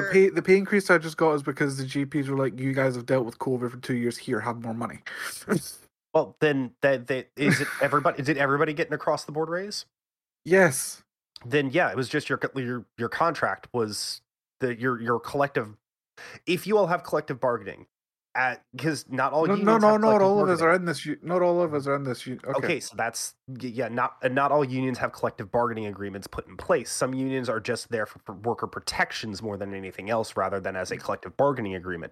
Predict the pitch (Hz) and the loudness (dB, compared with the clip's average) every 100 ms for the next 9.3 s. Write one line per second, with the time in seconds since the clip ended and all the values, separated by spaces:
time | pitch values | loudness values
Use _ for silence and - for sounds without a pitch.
0 | - - - 139 - 95 104 98 92 143 | -16 -20 0 2 2 0 -4 -2 -2 -4
1 | 117 - 117 - 131 139 139 131 160 151 | -10 -6 -6 0 0 2 0 4 2 2
2 | 139 123 117 110 104 - 117 117 - - | 0 -2 -2 -4 -6 -8 -6 -6 -8 -14
3 | - - 101 123 135 - 135 120 107 113 | -20 -14 -4 2 2 0 -4 -4 0 -2
4 | - - 113 101 104 98 95 92 95 87 | -2 -6 -6 -6 -8 -6 -8 -10 -12 -12
5 | - - - _ _ _ _ _ _ _ | -14 -18 -20 _ _ _ _ _ _ _
6 | _ _ _ _ _ - _ - 131 - | _ _ _ _ _ -20 _ -2 -2 -4
7 | _ _ - - 104 95 - 147 117 190 | _ _ -10 -4 -4 -4 2 2 6 8
8 | 185 - 135 117 95 - - - - 170 | 8 6 2 2 -4 -2 -6 -6 -6 -6
9 | - - | -6 -10